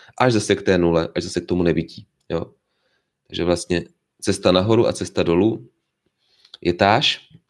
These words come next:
jak, jak, jak by řekl některý presokratik.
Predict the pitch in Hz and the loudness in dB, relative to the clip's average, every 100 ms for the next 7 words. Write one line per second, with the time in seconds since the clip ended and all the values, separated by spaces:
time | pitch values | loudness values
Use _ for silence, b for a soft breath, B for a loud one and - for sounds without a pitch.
0 | _ _ _ _ _ _ _ _ _ - | _ _ _ _ _ _ _ _ _ -8
1 | 87 - - 87 85 85 85 90 90 92 | -6 -4 -2 0 -2 -2 -2 -2 0 0
2 | 90 98 95 92 90 101 104 101 135 135 | 0 0 -2 -2 -4 -4 -2 0 -2 -4